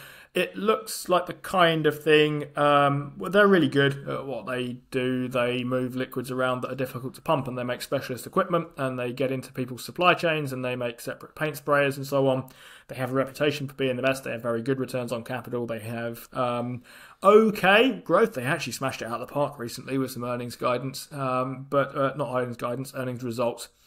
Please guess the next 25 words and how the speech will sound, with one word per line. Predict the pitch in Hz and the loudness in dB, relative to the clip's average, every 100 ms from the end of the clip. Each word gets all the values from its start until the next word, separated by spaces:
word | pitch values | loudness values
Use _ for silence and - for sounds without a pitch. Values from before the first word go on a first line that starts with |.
| - - - - _ | -20 -20 -20 -20 _
But, | 151 151 - - - | 4 4 2 -8 -8
uh, | 151 143 147 147 151 | -2 4 6 6 4
they | 160 151 143 147 | 2 6 6 4
are | 131 131 | 4 2
priced | 131 131 127 131 | 4 2 2 0
accordingly. | - 131 120 120 120 _ - | -2 -2 -2 -6 -8 _ -12
Basically, | - - - 131 | -10 -10 -8 -6
they're | 123 | -4
usually | 120 120 123 127 123 | -4 -4 -6 -6 -6
in | 120 123 | -6 -6
the | |
sort | - 123 | -6 -6
of | 127 | -4
high | 127 127 | -2 -2
twenties | 127 127 131 139 135 | -2 -4 0 -2 0
P | - 139 135 | 0 2 2
E | |
wise, | 139 135 139 139 | 2 2 0 -2
which | 139 135 | -8 -6
means | 135 135 - | -4 -4 -8
that | - | -12
the | 135 | -10
returns | 127 135 131 | -6 -6 -2
aren't | 135 131 131 | 0 0 -2
quite | - 139 143 | -2 0 0